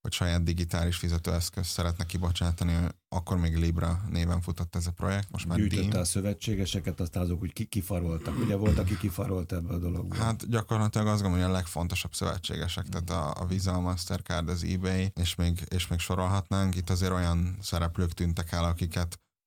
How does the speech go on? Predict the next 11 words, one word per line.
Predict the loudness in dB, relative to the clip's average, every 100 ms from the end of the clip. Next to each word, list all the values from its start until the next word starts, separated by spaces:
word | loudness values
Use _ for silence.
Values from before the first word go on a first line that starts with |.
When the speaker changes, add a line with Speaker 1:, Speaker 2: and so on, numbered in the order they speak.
| _
Speaker 1:
egyrészt | 0 2 0
pótolni | 0 0 2 4 2
sem | 2 2
lehet, | 2 2 2
mert | 0 0 _ -6
kit | -4 0
hoz | 2
be | 4
az | 2 2
ember | 2 2 2
helyettük | 2 2 0 -2 -2